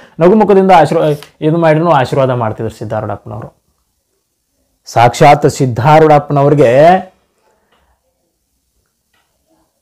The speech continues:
ಕಾಶಿ ವಿಶ್ವನಾಥ ಬಂದು ಎಲ್ಲಿ ತೆಗ್ದಾನ, ಅನ್ನಪೂರ್ಣೇಶ್ವರಿ ಬಂದ ಕೈ ತೊಳ್ದಾನ. ಹಂಗ ಸಿದ್ಧಾರೂಢಪ್ಪನವ್ರಿಗೆ, ಸಿ-, ಸಿದ್ಧಾರೂಢಪ್ಪನವ್ರ ಸೇವೆ ಮಾಡಕ್ ಸಾಕ್ಷಾತ್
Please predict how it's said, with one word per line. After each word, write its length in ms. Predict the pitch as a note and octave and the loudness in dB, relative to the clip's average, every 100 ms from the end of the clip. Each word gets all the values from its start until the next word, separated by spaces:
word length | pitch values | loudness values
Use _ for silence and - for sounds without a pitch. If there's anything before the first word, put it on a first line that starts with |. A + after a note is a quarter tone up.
| _ _ _ - | _ _ _ -2
ಕಾಶಿ 320 | C#3+ F3 G3+ | 2 2 2
ವಿಶ್ವನಾಥ 460 | F#3+ G#3 G#3 G3+ G3 | 0 2 2 2 2
ಬಂದು 240 | F#3+ F3+ | 4 4
ಎಲ್ಲಿ 160 | F3+ G#3+ | 4 2
ತೆಗ್ದಾನ, 400 | G3+ F#3+ F3 E3 | 2 2 2 2
ಅನ್ನಪೂರ್ಣೇಶ್ವರಿ 800 | G3 E3 - F#3+ F#3 F3 E3+ D#3+ | 2 2 0 0 0 2 2 2
ಬಂದ 260 | D3+ F3 | 2 2
ಕೈ 280 | D#3 D#3 D#3+ | 2 2 0
ತೊಳ್ದಾನ. 500 | D#3+ C#3+ B2 A2+ B2+ | 2 0 -2 -4 -2
ಹಂಗ 140 | F#3+ | 0
ಸಿದ್ಧಾರೂಢಪ್ಪನವ್ರಿಗೆ, 1120 | A3+ F#3+ D#3 A3 A3 G#3 G3+ G#3+ G#3 E3 E3 - | 2 0 4 4 4 2 2 2 4 2 0 -2
ಸಿ-, 140 | E3 | -6
ಸಿದ್ಧಾರೂಢಪ್ಪನವ್ರ 680 | - E3 G#3+ A3 G#3+ G3 G#3+ | -4 0 2 4 2 2 0
ಸೇವೆ 400 | - - F#3 A#3 | -2 0 4 4
ಮಾಡಕ್ 320 | A#3 A3+ A3+ | 4 2 2
ಸಾಕ್ಷಾತ್ 680 | - D#3+ F#3 - A3 G#3+ G3 | 2 0 0 2 2 2 -4